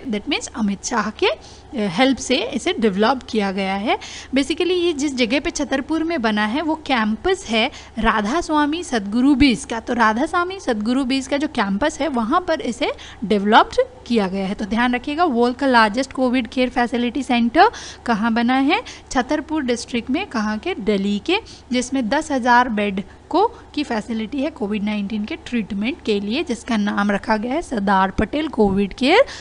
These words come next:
Center and hospital। A book on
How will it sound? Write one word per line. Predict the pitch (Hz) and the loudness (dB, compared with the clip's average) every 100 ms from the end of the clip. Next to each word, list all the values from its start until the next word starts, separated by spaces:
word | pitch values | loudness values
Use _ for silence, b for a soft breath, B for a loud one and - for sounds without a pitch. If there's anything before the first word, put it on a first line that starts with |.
| B | B
Center | - 233 202 196 226 - | -6 -2 -2 -2 -4 2
and | - - - - - | 2 2 -6 -14 -2
hospital। | 208 - - 208 - - - - - - - - - _ _ _ _ _ _ _ _ _ _ _ _ - - - - - B B B B B - 269 | -2 -2 -10 -12 -14 -14 -20 -20 -20 -20 -20 -20 -20 _ _ _ _ _ _ _ _ _ _ _ _ -20 -20 -20 -20 -20 B B B B B 0 2
A | |
book | 226 339 403 - 254 | 6 6 4 2 4
on | 247 269 | 4 4